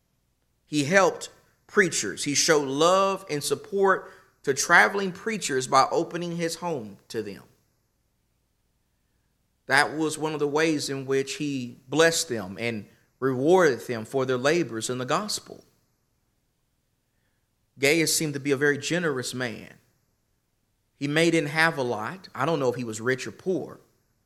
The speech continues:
But I do know that whatever he did have, he shared it with others. He opened his home to,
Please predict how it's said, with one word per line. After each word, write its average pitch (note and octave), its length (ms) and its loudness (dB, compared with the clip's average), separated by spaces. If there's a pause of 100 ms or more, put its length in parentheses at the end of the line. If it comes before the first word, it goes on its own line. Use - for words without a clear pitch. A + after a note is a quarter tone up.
(840)
But B2 80 -4
I B2+ 100 4
do D3+ 220 -2
know D3+ 240 4
that C3+ 180 0
whatever C#3 320 0
he C3+ 160 -4
did D3+ 360 2
have, A2+ 360 -2
he C3+ 100 -6
shared D#3 340 2
it B2 100 -4
with A#2 100 -4
others. - 580 -4 (200)
He C3 160 -4
opened C#3 280 0
his A#2+ 120 -4
home B2+ 480 -4 (1080)
to, A#2+ 600 -4